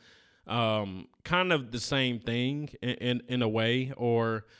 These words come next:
um, if you're looking at news reporters or whatever, like, they're not talking to the camera guy.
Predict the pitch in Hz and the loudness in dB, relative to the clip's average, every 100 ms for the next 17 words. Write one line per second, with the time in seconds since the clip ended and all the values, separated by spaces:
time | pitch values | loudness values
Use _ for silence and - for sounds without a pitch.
0 | - _ 107 110 107 104 101 - 113 131 | -20 _ 0 2 4 2 -2 -4 -2 2
1 | 135 123 120 110 104 127 123 127 113 127 | 2 4 2 2 4 4 4 0 -2 2
2 | 127 123 113 113 113 123 127 131 113 110 | 4 2 2 0 2 2 2 0 0 -2
3 | 107 127 127 123 - 127 127 - 107 127 | -2 0 0 -2 0 2 2 0 -4 -2
4 | 107 90 120 139 160 107 104 107 104 107 | -2 -2 -2 0 0 -2 -2 -2 0 -2
5 | 107 | -4